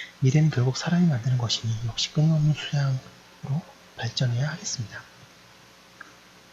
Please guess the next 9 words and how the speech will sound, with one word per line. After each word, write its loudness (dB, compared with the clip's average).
참 -4
좋아하는 2
말 2
중에 0
수신제가 0
지구 -2
평천하라는 2
말이 -2
있죠. -6